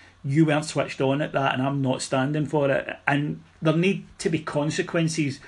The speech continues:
for people making the same mistakes all the time. Pedro gives the impression of a guy who won't stand for it,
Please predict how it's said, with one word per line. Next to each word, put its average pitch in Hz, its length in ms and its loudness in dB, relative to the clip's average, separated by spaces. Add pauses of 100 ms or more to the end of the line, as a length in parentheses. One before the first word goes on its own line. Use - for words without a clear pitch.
(140)
for 139 120 -4
people 151 400 -2
making 135 400 -2
the 127 80 -2
same 139 340 -4
mistakes 139 500 -4
all 143 160 0
the 143 80 0
time. 131 360 -4 (520)
Pedro 196 340 4
gives 180 200 2
the 180 80 2
impression 165 360 0
of 170 100 -2
a 160 60 2
guy 165 440 2
who 156 420 0
won't 156 200 -4
stand 156 360 -2
for 160 100 0
it, - 80 0